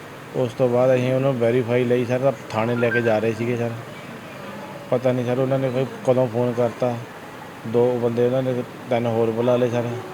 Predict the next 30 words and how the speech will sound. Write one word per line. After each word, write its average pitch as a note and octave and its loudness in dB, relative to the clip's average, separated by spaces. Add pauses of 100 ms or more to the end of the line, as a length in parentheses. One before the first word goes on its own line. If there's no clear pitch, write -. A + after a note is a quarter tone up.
(720)
ਜਦੋਂ B2 4
ਅਸੀਂ B2 2
ਬ-, A#2+ -6 (420)
ਬਗਲੀ A#2+ 4
ਵਾਲਿਆਂ B2 4
ਦੀ B2+ -2 (100)
ਦੁਕਾਨ A#2+ 0
ਕੋਲੇ B2 2
ਆਏ, A#2+ 4
ਉਦੋਂ A#2+ 0
ਸਰ A#2 -2
ਉਹਨਾਂ B2 0
ਨੇ C3 -2
ਸਾਡੇ A#2 0
'ਤੇ A#2 0
ਹਮਲਾ A2 0
ਕਰ G2 -4
ਦਿੱਤਾ। F2 -10 (1500)
ਤੇ A2+ 0 (140)
ਉਸ A#2 -2 (100)
ਤੋਂ B2+ 4
ਬਾਅਦ B2+ 4 (1400)
ਸਰ, B2 2 (580)
ਪਹਿਲਾਂ B2 4
ਤਾਂ C3 4
ਗੁੱਥਮ A#2+ -2
ਗੁੱਥੀ B2+ 0
ਹੁੰਦੇ A#2+ 0
ਰਹੇ B2 4
ਸਰ, B2 -2